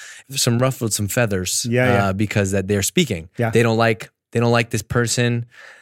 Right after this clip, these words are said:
Speaker 1: They don't like this person's point of view. This person can be very a-, aggressive.
Speaker 2: Yeah.
Speaker 1: And your comment to that is what?
Speaker 2: Yeah.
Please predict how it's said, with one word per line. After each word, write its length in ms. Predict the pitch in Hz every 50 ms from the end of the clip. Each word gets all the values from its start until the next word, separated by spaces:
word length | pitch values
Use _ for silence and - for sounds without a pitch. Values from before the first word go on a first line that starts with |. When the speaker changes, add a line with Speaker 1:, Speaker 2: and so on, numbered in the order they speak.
| _ _ -
Speaker 1:
They 80 | -
don't 80 | 107 113
like 140 | 113 113 107
this 100 | 117 107
person's 320 | - - 113 104 101 110
point 220 | - - 113 110 110
of 60 | 98
view. 520 | 110 117 120 123 123 120 120 117 113 117 _ _ _ _ _ -
This 100 | 98 -
person 260 | - 120 117 113 110
can 80 | 113
be 100 | 107 110
very 360 | 107 104 110 107 107 104 101 - - -
a-, 140 | - 110 -
aggressive. 840 | 110 107 98 113 117 120 117 - - 127 117 117 117 113 110 113 -
Speaker 2:
Yeah. 120 | 120 120 - _ _ -
Speaker 1:
And 120 | - 110 120
your 160 | 123 135 139
comment 480 | 135 - - 135 135 139 127 113 110 -
to 80 | 107
that 220 | 104 101 98 90 87
is 200 | 98 95 90 92
what? 260 | 92 90 85 - - _ _ _ _ _ _ -
Speaker 2:
Yeah. 160 | - 120 127